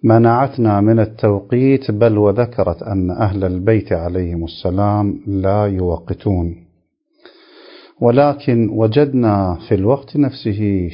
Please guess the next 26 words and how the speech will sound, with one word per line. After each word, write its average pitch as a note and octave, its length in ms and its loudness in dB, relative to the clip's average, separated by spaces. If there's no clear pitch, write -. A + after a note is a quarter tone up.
جملة G#2+ 640 0
من F#2 380 0
الروايات G#2+ 840 0
تحدثت A2 880 -4
عن G2 180 -2
وقت G#2 440 -4
خاص، A2 600 -2
منها C#3 840 2
الرواية A#2 680 2
التي G2 400 -4
وردت G#2 500 0
عن F#2 240 -4
أبي F#2+ 220 -4
بصير A2+ 560 -2
عن G2 220 -4
أبي G2 300 -4
عبد - 280 -10
الله G2+ 420 0
عليه F2+ 340 -8
السلام، A#2 680 -4
حيث C3+ 320 -2
كان G2 560 0
يسأل C3+ 560 0
الإمام B2 560 -2
عليه A2 420 -2
السلام: A2+ 840 -2